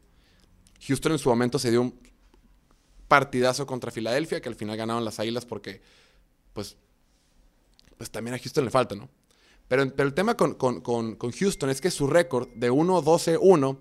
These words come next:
no refleja la realidad del equipo. El equipo no juega mal. En la defensiva, estos tejanos son súper físicos, son agresivos. Lo veníamos viendo desde la semana pasada y esa también.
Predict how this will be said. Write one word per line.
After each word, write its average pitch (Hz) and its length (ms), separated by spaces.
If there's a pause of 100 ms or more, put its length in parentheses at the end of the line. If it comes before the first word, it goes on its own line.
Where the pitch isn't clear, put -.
(280)
no 135 220
refleja 160 480
la 160 100
realidad 113 200
del 127 100
equipo. 113 400 (260)
El 131 120
equipo 156 260
no 214 100
juega 220 180
mal. 196 280 (360)
En 170 180
la 160 100
defensiva, 151 760
estos 151 300
tejanos 151 360
son 185 140
súper 180 540
físicos, 123 480
son 156 160
agresivos. 143 720 (760)
Lo 113 100
veníamos 156 340
viendo 156 160
desde 170 100
la 147 60
semana 131 260
pasada 120 360
y 117 80
esa 139 160
también. 110 360